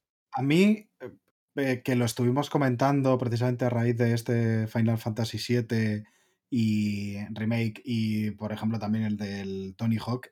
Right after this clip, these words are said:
es que me parece que es un ju-, que son juegos, son remakes que rezuman respeto. Y no solamente respeto por el, lo original, por l-, por don-, de dónde viene y demás, sino también por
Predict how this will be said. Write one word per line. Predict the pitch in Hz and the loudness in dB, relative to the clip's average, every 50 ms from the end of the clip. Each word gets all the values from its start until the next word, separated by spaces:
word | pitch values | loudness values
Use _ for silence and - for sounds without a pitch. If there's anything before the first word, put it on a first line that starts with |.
| _ | _
es | - 131 - - | -8 -8 -6 0
que | - 170 170 - _ _ _ _ - 127 _ _ _ - | 0 0 0 0 _ _ _ _ -20 -20 _ _ _ -8
me | 139 131 127 | -4 -4 -2
parece | 117 139 151 156 190 | 0 0 0 0 0
que | 190 185 | -2 -2
es | - - | -2 0
un | 175 165 151 | -2 -2 -2
ju-, | - - - - - 143 - 147 - | -4 -10 -14 -6 -4 -4 -4 -4 -4
que | - 139 | -4 -4
son | - 151 147 151 151 151 151 147 143 - | -2 0 0 2 2 2 2 0 0 -2
juegos, | - - 139 139 139 156 180 196 - - _ _ _ _ _ _ _ _ | -2 -2 0 0 0 -2 -4 -6 -8 -14 _ _ _ _ _ _ _ _
son | - - 147 147 156 | -6 0 2 4 6
remakes | 180 170 147 135 135 147 190 214 - - - - - _ _ _ _ _ _ _ _ _ _ _ _ _ - | 6 6 6 6 4 2 2 0 -2 -10 -14 -16 -16 _ _ _ _ _ _ _ _ _ _ _ _ _ 0
que | - 143 135 | 4 4 4
rezuman | 127 120 123 127 120 - 151 156 170 175 156 | 6 4 4 2 4 4 4 4 6 4 4
respeto. | - 120 110 104 - - - 123 104 - - _ _ _ _ _ _ _ _ _ _ _ _ _ _ _ _ - | 2 2 2 0 0 -2 -2 -2 -4 -4 -8 _ _ _ _ _ _ _ _ _ _ _ _ _ _ _ _ -4
Y | 147 | 0
no | 147 147 143 147 156 180 208 | 2 4 6 6 8 8 6
solamente | 208 - 214 208 202 196 190 196 | 8 8 8 8 8 8 6 4
respeto | 175 170 156 139 - - - 170 165 - 147 131 123 120 - _ _ _ _ - | 4 6 4 2 2 4 4 4 4 4 2 2 2 0 -4 _ _ _ _ 2
por | 147 147 143 139 131 120 - _ _ _ _ _ - | 4 6 6 6 4 2 0 _ _ _ _ _ -2
el, | 151 139 135 135 131 127 127 127 127 127 123 123 123 123 123 123 120 120 120 117 117 120 120 - - | 2 2 4 6 6 6 6 6 6 6 6 6 6 4 4 4 4 4 4 4 2 0 -2 -6 -4
lo | - 131 131 131 | 0 2 2 4
original, | 127 131 120 - 127 120 110 95 95 92 | 4 4 2 2 0 0 0 0 -2 -8
por | - - 120 117 110 107 | -6 -4 -2 -2 -2 0
l-, | 113 117 113 110 104 92 - - | 0 0 -2 -2 -4 -6 -8 -6
por | 117 110 110 110 107 107 | -2 -2 0 0 -2 -2
don-, | 98 110 110 110 110 | -2 -2 -2 -2 0
de | 107 117 | 0 0
dónde | 123 127 127 131 | 0 2 2 2
viene | 127 127 127 127 | 2 2 2 2
y | 120 | 2
demás, | 113 107 104 - | 2 2 0 0
sino | - 123 120 110 | -2 -2 -2 -2
también | 117 117 120 135 143 143 139 | -2 -2 0 0 -2 -4 -4
por | - 156 151 147 143 139 139 135 131 131 127 123 | 0 2 4 6 6 6 6 6 6 6 4 2